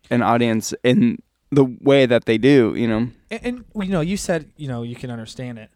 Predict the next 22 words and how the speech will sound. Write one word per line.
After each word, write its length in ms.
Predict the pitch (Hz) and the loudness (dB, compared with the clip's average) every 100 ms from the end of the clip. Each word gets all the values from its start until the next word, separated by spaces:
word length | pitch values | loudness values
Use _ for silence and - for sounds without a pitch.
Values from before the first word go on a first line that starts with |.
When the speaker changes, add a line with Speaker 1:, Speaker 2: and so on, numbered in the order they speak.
| _ | _
Speaker 2:
What, 280 | - 175 190 - | -8 -8 -8 -10
what, 260 | 175 - _ _ _ _ _ _ _ - | -10 -10 _ _ _ _ _ _ _ -10
and 280 | 160 143 - | -10 -10 -10
I, 240 | 165 160 165 | -8 -6 -8
I 40 | |
can 320 | - 214 135 | -8 -8 -10
too, 260 | - 262 208 | -10 -6 -6
I 60 | 123 | -6
guess, 500 | 151 175 123 120 - - | -6 -6 -8 -12 -14 -6
but 180 | 175 190 | -6 -6
the, 120 | 170 _ _ - | -14 _ _ -16
the, 100 | 143 147 139 _ _ _ _ _ _ _ _ _ _ _ _ - | -16 -18 -20 _ _ _ _ _ _ _ _ _ _ _ _ -14
the 80 | |
weird 340 | 156 247 330 392 | -12 -4 -4 -4
thing 400 | - 165 139 135 190 | -6 -8 -8 -10 -10
and 100 | 165 | -10
the, 120 | 151 - | -12 -8
the 140 | 170 | -6
most 500 | 156 165 208 285 294 - | -6 -4 0 0 -2 -6
fucked 300 | 185 - - | -6 -6 -8
up 180 | - - | -8 -10
thing 400 | 131 117 110 | -14 -12 -16